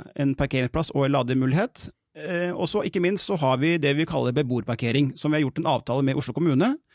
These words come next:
som da, eh, leier alle, eh, våre hundre ladeplasser,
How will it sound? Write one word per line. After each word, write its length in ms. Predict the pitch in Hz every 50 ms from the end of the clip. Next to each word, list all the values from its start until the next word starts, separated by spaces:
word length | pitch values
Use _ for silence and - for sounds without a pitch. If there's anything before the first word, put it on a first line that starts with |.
| _ _ _ _ _ -
som 160 | - 170 160
da, 200 | 139 139 143 156 165 170
eh, 640 | - - _ _ _ _ _ _ - 143 151 151 151
leier 380 | 160 160 170 131 117 139 - -
alle, 420 | 208 180 131 107 117 151 185 190 180 _ _ -
eh, 160 | - 147 151 147
våre 240 | 147 143 131 135 156
hundre 220 | 147 123 110 123
ladeplasser, 500 | 135 113 101 - 110 110 - - 208 277